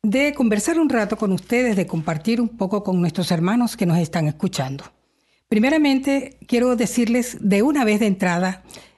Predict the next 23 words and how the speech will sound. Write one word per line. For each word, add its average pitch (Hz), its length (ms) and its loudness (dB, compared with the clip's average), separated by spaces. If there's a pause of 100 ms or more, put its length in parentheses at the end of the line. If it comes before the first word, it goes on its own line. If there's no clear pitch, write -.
(140)
que 233 180 2
la 220 120 0
palabra 285 320 0
que 294 80 0
vamos 214 300 0
a - 20 2
utilizar 202 640 0
va 226 60 2
a - 40 0
ser 202 460 -2
el, 196 300 0
perdón, 185 540 2
el 170 180 0
programa 247 500 0 (180)
que 196 120 0
vamos 180 360 0
a, 175 380 0
a 165 60 0
estar 190 520 0 (460)
trabajando 190 640 2
o 160 80 0
hablando 185 460 2
hoy, 262 240 -2